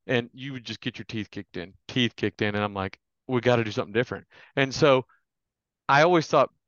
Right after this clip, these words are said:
smallmouth were like, "Oh, those are just trash fish. I'm gonna go up north and largemouth fish." My first two times at Saint Lawrence, I would spend half my time largemouth fishing. And I told myself, I said, "You can't do that no more." Y-, I started taking pride in it, and it became like a passion to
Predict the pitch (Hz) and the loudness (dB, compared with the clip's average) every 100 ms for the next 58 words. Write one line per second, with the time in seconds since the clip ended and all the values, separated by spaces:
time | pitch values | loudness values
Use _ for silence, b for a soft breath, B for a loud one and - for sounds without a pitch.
0 | - - 127 127 120 110 117 117 131 123 | -20 -10 -8 -4 -4 -4 -4 -4 -2 -4
1 | 120 120 104 - - 117 117 - 113 120 | -4 -8 -10 -8 0 2 2 -2 -4 -4
2 | 120 113 110 117 117 117 113 113 110 113 | -6 -4 -2 -4 -4 -6 -6 -4 -4 -2
3 | 120 117 120 - 131 156 170 180 208 - | -4 -6 -8 -10 0 2 4 4 2 0
4 | 202 190 170 160 180 180 202 170 - b | 0 0 0 -2 -2 0 -4 -6 -14 b
5 | b 120 139 156 - 147 127 127 - 135 | b 0 0 0 -6 -4 0 -2 -2 -4
6 | 143 143 151 190 92 - - - - _ | -4 -4 -8 -8 -14 -14 -14 -16 -20 _
7 | _ _ _ b - 135 135 b b _ | _ _ _ b 0 0 0 b b _
8 | _ 135 - 147 135 - - 113 113 104 | _ -2 0 -4 -4 -6 -4 -4 -6 -8
9 | 117 101 92 78 76 78 85 - _ _ | -8 -8 -10 -12 -18 -20 -20 -20 _ _
10 | 139 143 143 139 170 151 - 151 135 113 | -10 0 0 2 0 0 0 -2 -2 -6
11 | 120 117 127 143 151 - 135 123 120 143 | 0 2 2 -2 -6 -8 -8 -8 -4 -4
12 | 135 120 104 - 113 117 - 151 147 b | -2 -4 -6 -4 -2 -2 -2 -12 -14 b
13 | _ - 143 117 | _ -2 2 2